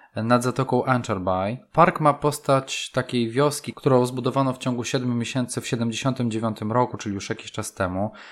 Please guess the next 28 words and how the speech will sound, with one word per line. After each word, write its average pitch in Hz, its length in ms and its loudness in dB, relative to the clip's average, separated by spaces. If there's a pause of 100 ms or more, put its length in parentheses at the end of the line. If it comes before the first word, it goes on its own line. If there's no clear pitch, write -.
(160)
na 131 80 4
potrzeby 127 400 -2
właśnie 123 380 2
filmu 107 280 -4
Popeye, 98 560 2 (120)
kręconego 117 540 2
tutaj 110 280 0
w - 80 -8
osiemdziesiątym 101 720 -6
roku. 101 540 -8 (120)
Wioska 160 200 2
jest 156 80 0
otwarta 143 380 0
cały 110 320 4
rok 101 140 0
dla 104 120 0
turystów, 104 520 -4
jako 120 200 -2
taki 113 300 -4
rodzaj 110 220 0
skansenu, 107 680 -2
kompleks 113 500 0
rozrywki 117 480 -2
rodzinnej. 107 640 0 (520)
Jest 165 200 2
raczej 165 240 4
taką 147 240 2
atrakcją 131 800 2